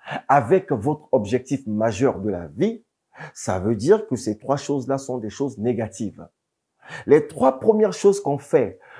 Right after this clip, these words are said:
lorsqu'on quitte son lit doivent être des choses qui sont, doivent être en harmonie ou encore, euh, avoir un rapport avec notre épanouissement, avec notre réussite. Je prends un exemple.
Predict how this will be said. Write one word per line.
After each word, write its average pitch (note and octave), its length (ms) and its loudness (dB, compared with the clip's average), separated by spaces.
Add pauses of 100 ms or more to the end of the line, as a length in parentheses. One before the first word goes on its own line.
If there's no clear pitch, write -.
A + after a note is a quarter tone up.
(180)
lorsqu'on D#3 400 4
quitte G#3+ 260 -2
son B2 220 -2
lit C#3+ 300 0 (160)
doivent E3+ 580 4
être - 340 4
des C#3 180 2
choses C#3+ 680 0
qui G#3+ 260 -6
sont, A3 320 2
doivent G3 380 4
être G3 200 4
en C#3 180 4
harmonie E3+ 540 0 (200)
ou G3 160 6
encore, F#3 380 2 (220)
euh, C3 260 8 (120)
avoir G3 340 4
un D#3+ 140 6
rapport F3 640 4 (240)
avec C3+ 440 4
notre D#3+ 360 0
épanouissement, C3+ 640 0
avec B2 360 0
notre A#2 280 -6
réussite. G#2+ 480 -4 (680)
Je F2+ 160 -6
prends A3+ 280 4
un A3 80 6
exemple. G#2+ 500 -2